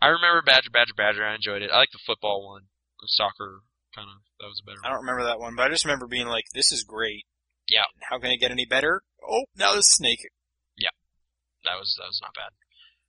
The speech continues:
Speaker 1: Um, okay. I guess we'll go with that. There's a new one all the time, though, <laughs> so that, that, that answer may change.
Speaker 2: Yeah, no, I haven't kept up with that. I don't keep up with these <laughs> memes.
Speaker 1: I like the Scumbag Steve hat. I'm gonna say that.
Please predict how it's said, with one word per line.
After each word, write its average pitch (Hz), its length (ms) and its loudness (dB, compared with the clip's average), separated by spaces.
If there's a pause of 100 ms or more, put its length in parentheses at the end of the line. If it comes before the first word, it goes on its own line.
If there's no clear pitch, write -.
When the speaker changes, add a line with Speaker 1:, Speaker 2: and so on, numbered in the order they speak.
(160)
Speaker 1:
Um, 104 380 -2 (420)
okay. 127 220 0 (400)
I 113 120 6
guess 117 260 -2
we'll 113 200 -10
go 107 140 -6
with 101 140 -16
that. 98 220 -2
There's 135 180 -2
a 143 40 -2
new 143 160 0
one 135 200 -2
all 110 200 0
the 104 140 -6
time, 98 240 -6
though, 98 160 -6
<laughs> - 40 -14 (200)
so 123 260 -4 (680)
that, 104 120 -6 (160)
that, 104 140 -2 (140)
that 101 160 -2
answer 104 260 -6
may 98 200 -20
change. 95 200 -10
Speaker 2:
Yeah, 143 180 2
no, 139 160 -2
I 135 120 6
haven't 151 180 2
kept - 280 -2
up 123 120 -2
with 117 140 -14
that. 101 140 -6
I - 20 -8
don't 113 200 -8
keep - 220 -8
up 113 140 -6
with 113 100 -16
these 104 200 -10
<laughs> - 40 -14
memes. - 380 2 (160)
Speaker 1:
I 139 80 8
like 175 180 8
the 156 80 -4
Scumbag 147 400 4
Steve 123 340 0
hat. 101 280 0 (180)
I'm 113 80 -8
gonna 113 140 -6
say 107 220 -2
that. 101 200 -4